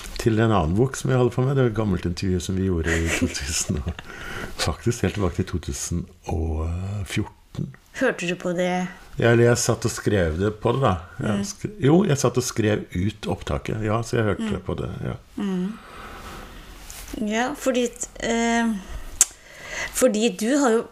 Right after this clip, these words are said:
Speaker 2: du, det er du som har pleid å ta med deg båndopptaker når vi
Speaker 1: Ja.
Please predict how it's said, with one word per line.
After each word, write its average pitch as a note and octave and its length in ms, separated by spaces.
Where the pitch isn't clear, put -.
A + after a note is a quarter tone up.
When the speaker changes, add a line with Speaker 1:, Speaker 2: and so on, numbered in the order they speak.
Speaker 2:
du, F#3 320
det F#3+ 140
er A3 140
du F3+ 180
som A3 140
har C#4+ 80
pleid A3 240
å G#3+ 100
ta A3+ 140
med F3+ 140
deg F3+ 260
båndopptaker F3+ 680
når F#3+ 180
vi F#3+ 260
Speaker 1:
Ja. - 520